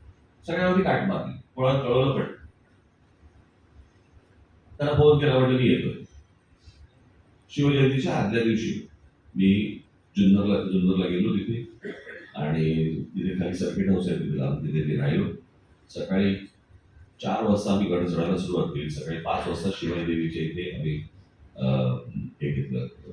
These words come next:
अभिषेक घेतलं, केला शिवाई देवीच्या इथे आणि वर गेलो.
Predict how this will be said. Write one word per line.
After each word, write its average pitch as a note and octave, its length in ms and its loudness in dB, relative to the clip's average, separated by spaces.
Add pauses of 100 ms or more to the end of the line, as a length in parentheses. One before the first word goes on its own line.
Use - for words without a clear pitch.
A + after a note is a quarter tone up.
(300)
अभिषेक F#2+ 420 2
घेतलं, D#2 280 -6
केला - 460 0 (380)
शिवाई - 440 -6
देवीच्या D3 340 0
इथे - 200 0
आणि F3 200 -4
वर G#3 180 4
गेलो. - 220 0